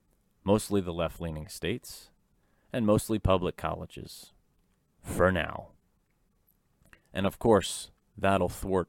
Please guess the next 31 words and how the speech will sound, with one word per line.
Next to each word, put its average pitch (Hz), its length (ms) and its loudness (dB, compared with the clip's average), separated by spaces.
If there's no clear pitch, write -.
individual 80 540 -4
growth 82 560 -4
for - 160 -8
the 76 100 -8
next 78 320 -10
generation. 78 720 -10
What 143 160 8
else 131 240 8
thwarts 92 360 -4
growth? 85 540 -2
Well, 101 360 4
did 110 140 -8
you 107 60 -8
see - 120 -4
the 214 100 0
policy 127 560 2
where 101 140 -2
you 101 100 0
can 90 160 -8
stay 95 240 0
on 104 120 2
your 85 100 -4
parents' - 380 -4
health - 260 -2
care 131 160 -2
plan 131 340 -2
until - 300 -4
you're 87 100 -2
twenty-six - 560 -6
years 104 220 -2
old? 110 260 -2